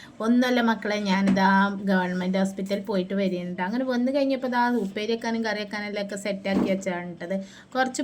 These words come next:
പോന്നപ്പോ ഉണക്കമീനും വാങ്ങി വന്നു. മാന്തൾ കൂട്ടിയിട്ട് കുറേ കാലായിന്. അവ ഒരു നൂറ് മാന്തളും വാങ്ങിയിട്ട് പോന്നു. ഉണക്കമീനും കർമൂസ ഉപ്പേരിയും കർമൂസ കറിയൊക്കെ ഉണ്ട് ഇന്നത്തെ സ്പെഷ്യൽ. അപ്പൊ നിങ്ങൾ കരുതിയിട്ടുണ്ടാവും, ഈ മീൻ വള്ളത്തിലിട്ടില്ല, എന്തിനാ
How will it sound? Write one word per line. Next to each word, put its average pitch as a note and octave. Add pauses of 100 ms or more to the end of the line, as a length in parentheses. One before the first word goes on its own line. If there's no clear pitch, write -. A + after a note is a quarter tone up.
പോന്നപ്പോ A#3
ഉണക്കമീനും G3+
വാങ്ങി F3+
വന്നു. F3
മാന്തൾ A#3 (220)
കൂട്ടിയിട്ട് G#3
കുറേ A#3 (480)
കാലായിന്. F3 (320)
അവ A3+
ഒരു B3
നൂറ് B3 (100)
മാന്തളും G3+
വാങ്ങിയിട്ട് F#3
പോന്നു. E3+ (100)
ഉണക്കമീനും A#3+ (300)
കർമൂസ F#3+ (120)
ഉപ്പേരിയും F#3+ (460)
കർമൂസ F#3+ (180)
കറിയൊക്കെ G3 (120)
ഉണ്ട് F3+
ഇന്നത്തെ F3+ (120)
സ്പെഷ്യൽ. G3 (760)
അപ്പൊ D4+
നിങ്ങൾ D4+
കരുതിയിട്ടുണ്ടാവും, C#4 (100)
ഈ G4+ (120)
മീൻ C#4
വള്ളത്തിലിട്ടില്ല, A3 (100)
എന്തിനാ B3+